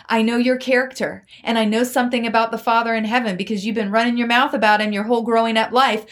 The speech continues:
So let me tell you something. We're gonna pull on that thing." And so this application of Jesus's life right here should tell us everything that we need to know. That Mary was so audacious. This is the audacious faith, you guys.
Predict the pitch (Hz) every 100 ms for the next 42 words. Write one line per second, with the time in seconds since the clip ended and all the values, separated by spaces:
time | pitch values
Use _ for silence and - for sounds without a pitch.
0 | - - 240 220 233 240 285 277 247 208
1 | 185 185 160 - - 214 247 220 - 254
2 | 269 220 180 160 - 113 117 - - -
3 | 233 226 247 202 294 - 262 302 285 262
4 | 262 269 285 - 226 - 202 185 185 -
5 | 247 247 285 262 233 240 233 226 208 214
6 | 226 240 262 226 196 240 226 220 208 220
7 | 220 214 208 202 196 202 196 208 - -
8 | - - - - 220 208 208 226 254 311
9 | 254 240 - 285 277 - 247 214 - 339
10 | 349 349 269 226 220 330 349 370 302 320
11 | 320 330 254 330 349 370 - - 571 -
12 | - - 523 - - - - -